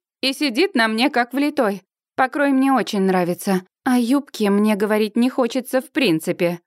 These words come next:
дабы не огорчать бедную девушку, потому что юбка эта совершенно никуда не годится. «Ну-ка, посмотрим».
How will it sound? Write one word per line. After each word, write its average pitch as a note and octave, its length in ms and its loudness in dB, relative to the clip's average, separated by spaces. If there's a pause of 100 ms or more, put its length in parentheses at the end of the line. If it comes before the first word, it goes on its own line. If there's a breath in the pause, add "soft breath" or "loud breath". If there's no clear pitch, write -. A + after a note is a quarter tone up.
дабы C4 280 0
не B3+ 140 0
огорчать B3+ 460 0
бедную A3 460 0
девушку, F#3+ 520 -2 (320)
потому A#3+ 280 0
что - 140 -4
юбка A#3+ 500 0
эта F#3 580 0
совершенно B3 960 0
никуда F3 400 0
не E3+ 100 0
годится. F3 640 -4 (480)
«Ну-ка, F4+ 440 2
посмотрим». A#3 800 0